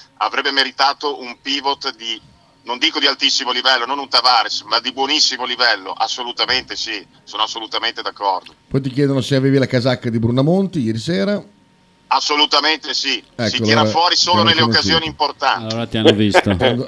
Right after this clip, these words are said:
Speaker 2: ti hanno visto. Buondì, premesso che Geteo ha dedicato due porconi che neanche Messina <laughs> o Gigione ha inquadrato sono arrivati a tanto, io non sono d'accordo che sia stato un brutto match. È stata una partita dominata dalle difese, ma io apprezzo praticamente la difesa. Se guardiamo le valutazioni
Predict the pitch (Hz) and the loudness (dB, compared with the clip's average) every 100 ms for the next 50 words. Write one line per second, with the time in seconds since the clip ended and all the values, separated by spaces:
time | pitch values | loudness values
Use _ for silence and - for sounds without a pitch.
0 | 110 110 123 165 180 123 113 120 185 170 | -4 -2 2 2 2 2 0 2 4 4
1 | 139 120 170 185 143 123 135 123 165 139 | 2 4 2 2 2 2 2 2 2 2
2 | 123 139 135 131 120 151 - 127 113 156 | 2 0 0 2 4 4 4 0 0 2
3 | 151 139 123 113 123 127 123 113 - 147 | 2 2 0 0 0 -2 -2 -2 0 0
4 | 135 123 117 110 135 127 110 127 143 135 | 2 0 -2 -4 -4 -4 -2 2 2 2
5 | 117 110 113 139 135 123 120 - - - | 0 0 0 0 -2 -4 -6 -8 -20 -20
6 | - 123 117 117 117 135 135 165 175 143 | -12 -6 -4 -2 -2 -4 -2 0 0 0
7 | 131 165 147 131 147 151 135 135 123 110 | 2 2 2 0 0 2 2 2 -2 -4
8 | 117 117 92 113 117 110 104 104 78 - | -4 -4 -2 -2 0 0 -2 -2 -4 -8
9 | - _ - - - 113 117 120 131 117 | -14 _ -20 -20 -6 -2 0 2 4 4
10 | 113 120 123 104 104 107 127 143 156 175 | 4 4 2 0 2 4 4 4 2 2
11 | 139 120 113 107 98 104 123 107 95 98 | 2 2 2 0 -2 -2 -2 -2 -2 -4
12 | 92 85 73 67 - 107 113 127 113 110 | -4 -6 -6 -8 -6 -2 0 2 2 2
13 | 113 113 95 143 127 101 87 | 0 -2 -2 2 2 2 0